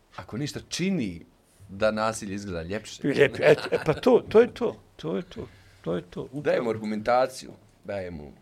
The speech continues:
Speaker 2: Tako da je, da je, da je možda, recimo, kad je u pitanju obrazovanje,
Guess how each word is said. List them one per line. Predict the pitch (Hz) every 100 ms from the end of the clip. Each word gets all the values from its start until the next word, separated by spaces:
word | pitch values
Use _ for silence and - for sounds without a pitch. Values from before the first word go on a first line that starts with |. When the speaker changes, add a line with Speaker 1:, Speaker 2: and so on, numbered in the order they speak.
| _ _ -
Speaker 2:
Tako | 165 214 247
da | 190
je, | 180 165
da | 160
je, | 165
da | 147 165
je | 165 151
možda, | 156 160 196 190 190
recimo, | 147 156 - 175
kad | 127 135
je | 123
u |
pitanju | - 170 - 202 151
obrazovanje, | 139 143 123 120 113 120 123 165 196